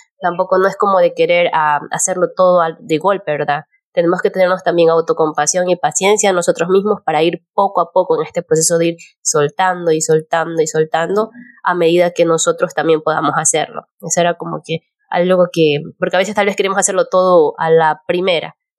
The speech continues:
y tal vez no puede ser posible, porque tal vez cargamos tantas cosas que es un tema de soltar recurrentemente, de hacer el ejercicio recurrentemente, pero en el tema de, de la gratitud,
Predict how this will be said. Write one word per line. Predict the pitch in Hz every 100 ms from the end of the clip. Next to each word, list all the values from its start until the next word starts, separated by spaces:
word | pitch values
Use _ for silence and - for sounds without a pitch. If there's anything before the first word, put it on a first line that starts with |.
| -
y | 214 175 - 208
tal | 196
vez | 202
no | 214 202
puede | 202 175
ser | 180 -
posible, | 151 165 - - -
porque | 170 165
tal | 170
vez | 170
cargamos | 185 175 175 175
tantas | - 240 233 -
cosas | 190 170 175 170 - _ _ _
que | 180 165 170 -
es | 170 170 -
un | 180 180
tema | 170 165 160
de | 151
soltar | - 151 156 160 160
recurrentemente, | 165 156 156 156 151 156 147 147 147
de | 143
hacer | 139 170
el | 170
ejercicio | 170 160 156 170 170
recurrentemente, | 165 165 156 156 147 147 147 139 - 156 _
pero | - 175 175 170 170 - - - -
en | 185 165
el | 170 165
tema | 185 185
de, | 185 185 175 180
de | 170 160 156
la | 156 160
gratitud, | 160 156 - 214 196 185